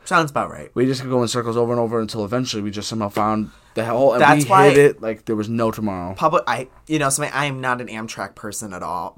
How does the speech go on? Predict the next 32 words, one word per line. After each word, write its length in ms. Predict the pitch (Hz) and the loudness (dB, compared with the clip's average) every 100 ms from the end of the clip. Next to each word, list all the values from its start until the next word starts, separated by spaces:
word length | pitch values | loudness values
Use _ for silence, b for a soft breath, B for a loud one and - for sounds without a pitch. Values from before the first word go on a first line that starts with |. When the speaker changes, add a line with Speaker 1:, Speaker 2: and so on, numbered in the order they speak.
| 107 | -12
Speaker 1:
because 480 | 135 139 107 98 - | -12 -10 -8 -8 -8
it's 160 | 127 131 | -8 -6
just, 200 | 123 117 | -4 -4
I've 140 | 127 | -4
always 220 | 113 110 107 | -4 -6 -8
had 120 | 101 | -10
problems, 640 | - 101 107 127 165 - B B B | -4 -4 -2 -6 -6 -10 B B B
but 300 | 151 135 - | 6 6 4
I 600 | 135 131 131 139 147 147 _ _ - | 4 4 4 2 0 -4 _ _ -12
love 520 | 135 139 139 127 - - | -4 4 6 6 0 -10
public 280 | - 127 117 | -4 -2 -2
transportation 600 | 120 101 104 107 101 - | -6 -12 -12 -14 -12 -12
for 60 | 92 | -12
cities 320 | - 87 85 | -12 -12 -14
like 140 | 92 | -14
Boston 380 | - 64 - 73 | -12 -12 -10 -12
or 120 | 67 64 | -12 -6
Speaker 2:
Yeah. 200 | 71 65 | -6 -4
Speaker 1:
New 60 | |
York. 220 | 82 80 - - | -8 -14 -8 2
I 180 | 156 | 4
need 240 | 202 190 180 | 4 0 -2
to, 80 | - | 0
I 60 | 160 | 2
wish 220 | 160 165 | 2 0
I 80 | 160 | 0
took 260 | - 151 | -2 -6
a 40 | 135 | -8
train 240 | - 113 | -10 -12
to 60 | 110 | -8
Boston, 400 | 95 82 101 101 | -6 -6 -8 2
but 340 | 175 190 - | 8 8 6